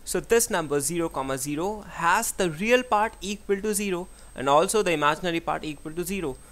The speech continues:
and is the additive identity with the property that A comma B plus zero comma zero. We add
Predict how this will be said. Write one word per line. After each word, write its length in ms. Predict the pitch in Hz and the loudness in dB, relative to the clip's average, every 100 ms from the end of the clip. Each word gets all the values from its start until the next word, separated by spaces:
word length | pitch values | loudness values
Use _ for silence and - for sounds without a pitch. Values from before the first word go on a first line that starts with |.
| - - | -18 -10
and 140 | 147 | 0
is 140 | 214 226 | 0 2
the 60 | |
additive 360 | 240 220 233 240 - | 2 2 -2 -4 0
identity 560 | 185 202 233 208 156 202 | 2 2 0 -2 -4 -6
with 160 | 139 | -8
the 60 | 143 | -10
property 440 | - 131 135 139 | -4 -4 -4 -6
that 260 | 143 156 208 - - - - | -6 -6 -8 -12 -20 -20 -6
A 180 | 196 233 | -2 -2
comma 320 | 196 156 131 | -2 -2 -2
B 280 | 123 151 202 - | -2 -4 -6 -4
plus 320 | 170 180 - | -4 -2 -4
zero 240 | 175 175 | -4 -4
comma 280 | 170 156 147 | -4 -4 -4
zero. 260 | 143 135 147 - | -4 -6 -8 -8
We 140 | 143 - | -8 -2
add 320 | 156 175 | 0 0